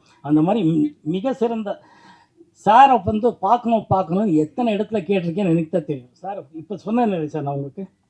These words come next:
அந்த கொடுங்க ஐயா. நான் வந்து இவரை பார்க்கணும்னு சொல்லும் போதெல்லாம் எனக்கு கரெக்டான கனெக்டே கிடைக்கல. நீங்க பார்த்தோன்னே இந்த, எனக்கு எத்தனை நல்ல பாடல்கள் எழுதியிருக்காரு என் மனுஷன்.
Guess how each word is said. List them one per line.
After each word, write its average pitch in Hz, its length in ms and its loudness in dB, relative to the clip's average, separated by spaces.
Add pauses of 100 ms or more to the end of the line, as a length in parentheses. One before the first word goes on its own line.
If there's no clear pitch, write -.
(120)
அந்த 123 260 -18
கொடுங்க 170 220 -12
ஐயா. 127 160 -20 (2750)
நான் 185 320 -2
வந்து 233 520 -2
இவரை 196 240 0
பார்க்கணும்னு 254 560 0
சொல்லும் 247 260 -2
போதெல்லாம் 240 360 0
எனக்கு 202 300 -2
கரெக்டான 240 300 0
கனெக்டே 220 480 -2
கிடைக்கல. 147 280 -4
நீங்க 160 360 0
பார்த்தோன்னே 226 420 -6
இந்த, 165 180 -12 (180)
எனக்கு 214 280 -6
எத்தனை 311 540 2
நல்ல 208 260 -2
பாடல்கள் 165 480 -6
எழுதியிருக்காரு 107 500 -10
என் - 300 -20
மனுஷன். - 300 -20